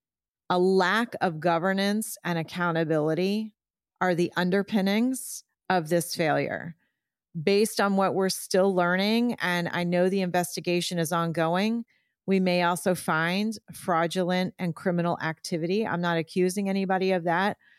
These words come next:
I will leave that to the investigators, um, to decide if there was fraudulent and criminal activity. But the fact that there is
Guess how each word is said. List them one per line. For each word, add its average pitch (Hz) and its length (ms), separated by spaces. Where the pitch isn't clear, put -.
I 170 80
will 175 160
leave 175 200
that 175 220
to 190 120
the 170 100
investigators, 196 1080
um, 170 480
to 190 100
decide 170 760
if 208 200
there 202 140
was 175 280
fraudulent 180 500
and 165 80
criminal 180 320
activity. 180 560
But 190 180
the 170 140
fact 170 320
that 180 180
there 170 200
is 165 520